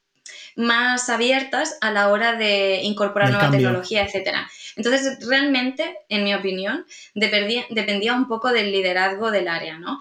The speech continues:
Speaker 1: Entonces, podías tener un área de peritos que estaba liderada por gente que tenía mucho interés por probar cosas nuevas, con un equipo con muchas ganas de probar cosas, y trabajabas con ellos, o, pues, el área de, de,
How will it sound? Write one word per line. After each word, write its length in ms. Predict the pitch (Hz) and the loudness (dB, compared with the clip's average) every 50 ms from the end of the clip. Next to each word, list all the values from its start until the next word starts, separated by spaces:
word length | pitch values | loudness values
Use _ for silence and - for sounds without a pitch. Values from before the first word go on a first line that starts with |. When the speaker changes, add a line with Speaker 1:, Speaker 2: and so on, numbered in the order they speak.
| - - - | -12 -18 -16
Speaker 1:
Entonces, 200 | - - 220 220 | -10 -10 -6 -2
podías 260 | 233 226 220 233 - | 0 2 2 2 0
tener 200 | - 254 254 247 | 0 0 0 0
un 120 | 240 240 240 | 2 0 0
área 180 | 233 240 233 | 2 2 2
de 120 | 226 208 - | 2 2 2
peritos 560 | - 202 202 233 247 247 - 277 294 339 - | 2 0 0 0 0 0 0 0 0 0 -2
que 60 | - 220 | -4 -6
estaba 240 | - - 214 214 220 | -4 0 0 2 2
liderada 420 | 226 226 233 233 240 233 226 214 | 0 0 0 2 2 2 0 0
por 100 | 208 202 | -4 -6
gente 380 | - 240 240 269 233 175 170 - _ _ _ _ _ _ _ _ _ | -4 -4 -2 -2 -2 -4 -6 -8 _ _ _ _ _ _ _ _ _
que 120 | - 220 202 | -2 0 0
tenía 300 | 214 202 202 220 226 220 | 2 2 2 2 2 0
mucho 380 | 214 214 226 247 254 - 262 | 0 0 0 -2 -2 0 0
interés 380 | 233 226 220 226 226 233 240 233 | 0 0 0 0 0 0 0 0
por 160 | - 190 190 | -2 -4 -2
probar 260 | - 190 190 196 196 | -2 0 0 0 0
cosas 280 | 208 226 233 240 220 220 | -2 -4 -6 -4 -4 -2
nuevas, 340 | 233 240 247 240 233 233 233 | -2 0 0 2 0 0 -2
con 160 | - 208 202 | -4 -6 -4
un 80 | 202 | -2
equipo 400 | 214 208 208 226 226 - 208 196 | -2 -2 -2 -2 -2 0 0 -2
con 140 | 190 185 185 | -2 -2 -4
muchas 200 | 190 196 214 220 | -4 -4 -2 -2
ganas 200 | 220 226 226 226 | -2 -2 -2 -2
de 80 | 226 220 | -2 -2
probar 280 | 220 226 220 220 220 | -2 0 0 -2 -2
cosas, 440 | 220 240 240 - - 226 262 302 - - - - - - - - - | -2 -4 -4 -4 -4 -4 -6 -6 -8 -12 -18 -20 -18 -18 -18 -10 -2
y 500 | - 240 233 220 208 202 196 190 185 185 185 | 0 2 2 2 2 2 2 2 0 0 0
trabajabas 440 | 196 185 180 - 196 196 220 226 | 0 0 0 2 2 2 0 0
con 180 | - - 196 196 | -2 -4 -2 0
ellos, 360 | 214 226 226 208 196 196 - 196 | 0 0 0 0 0 -2 -2 -2
o, 420 | 185 180 180 175 175 175 175 - | -2 -2 -2 -2 -4 -4 -6 -6
pues, 140 | - 185 180 | -6 -6 -4
el 140 | 190 180 180 | -2 -2 -2
área 280 | 180 185 190 202 214 208 | 0 0 0 0 0 2
de, 680 | 208 202 196 190 185 185 180 175 175 175 175 175 175 170 | 2 2 2 2 0 -2 -2 -4 -4 -6 -8 -12 -14 -14
de, 480 | - - 175 170 170 170 170 165 165 | -12 -10 -8 -8 -6 -6 -8 -8 -10